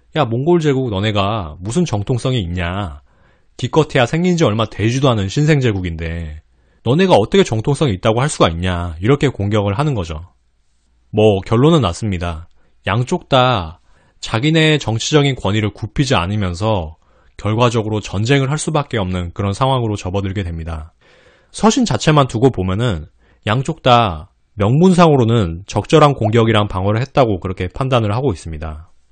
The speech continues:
칼리프 입장에서는 몽골군이 무섭기도 했겠지만 항복한 이후에도 살해당한 이스말파의 이맘의 최후, 이런 것도 좀 고려를 했겠죠. 이 이스말파의 이맘처럼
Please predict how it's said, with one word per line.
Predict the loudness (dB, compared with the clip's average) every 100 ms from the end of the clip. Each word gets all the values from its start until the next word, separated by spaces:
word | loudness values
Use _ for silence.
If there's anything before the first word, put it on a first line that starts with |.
| _ -2
칼리프 | 0 0 0 -2
입장에서는 | 0 2 2 2 0
몽골군이 | -2 0 0 0 0
무섭기도 | 0 -2 -2 0 -2
했겠지만 | -2 -6 -4 -2 -2 -6 -14 _ _ _
항복한 | -2 0 0 0 0 0 -2
이후에도 | 0 4 6 6 4
살해당한 | 0 0 0 0 0 -2 -4 -12 _
이스말파의 | -4 2 2 2 2 2 2 2
이맘의 | 2 4 4 2
최후, | -2 -2 -2 -6 -14 -4
이런 | 0 0
것도 | 0 -2
좀 | -4 -6
고려를 | -2 0 0 -2
했겠죠. | -6 -6 -10 -12 -16 _ _ _ _
이 | -2 0
이스말파의 | 0 2 2 2 0 0 0
이맘처럼 | -2 0 0 -2 -4 -4 -4